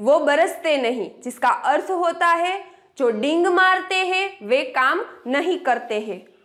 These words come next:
हम देखते हैं हमारे समाज में बड़े-बड़े नेता अपने चुनाव के लिए लोगों से कहते हैं कि हम आपके शहर में पानी की सुविधाएं,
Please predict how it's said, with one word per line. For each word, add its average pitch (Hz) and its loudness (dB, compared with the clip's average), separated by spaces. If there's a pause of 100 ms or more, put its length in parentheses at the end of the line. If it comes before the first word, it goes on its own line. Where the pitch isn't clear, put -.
हम 294 0
देखते 330 0
हैं 302 -2
हमारे 339 4
समाज 349 0
में 320 -2
बड़े-बड़े 359 2
नेता 302 -2 (140)
अपने 415 0
चुनाव 359 2
के 381 -2
लिए 349 -2
लोगों 311 2
से 349 -4
कहते 349 -2
हैं 339 -2
कि 349 -2
हम 320 0
आपके 269 -2
शहर 339 0
में 339 -4
पानी 320 0
की 349 -4
सुविधाएं, 320 -2